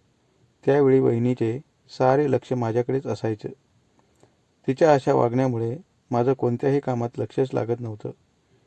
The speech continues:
वहिनी आपल्याकडे एवढं का लक्ष देत आहे, हे जाणून घेण्यासाठी एक दिवस मी तिच्याकडे गेलो आणि म्हणालो, "लग्नानंतर तुम्ही सारं लक्ष माझ्यासारख्या तरुण मुलाकडेच का देता?"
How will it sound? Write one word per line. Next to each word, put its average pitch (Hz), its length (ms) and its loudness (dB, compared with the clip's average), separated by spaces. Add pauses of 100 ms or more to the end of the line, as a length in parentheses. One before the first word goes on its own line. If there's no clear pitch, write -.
(380)
वहिनी 127 340 2
आपल्याकडे 131 640 0 (240)
एवढं 127 260 2
का 147 180 0
लक्ष 139 280 -4
देत 135 220 -2
आहे, 123 200 -4 (1300)
हे 143 160 4
जाणून 127 320 4
घेण्यासाठी 123 680 -2
एक 127 260 -2
दिवस 120 280 -2
मी 117 240 -4 (680)
तिच्याकडे 127 420 2
गेलो 110 280 -2 (640)
आणि 120 180 0
म्हणालो, 117 460 -2 (640)
"लग्नानंतर 139 580 0
तुम्ही 131 380 -2 (540)
सारं 135 220 2
लक्ष 131 240 -4
माझ्यासारख्या 123 680 -2
तरुण 123 300 -2
मुलाकडेच 123 440 -4
का 131 220 -2
देता?" 117 240 -6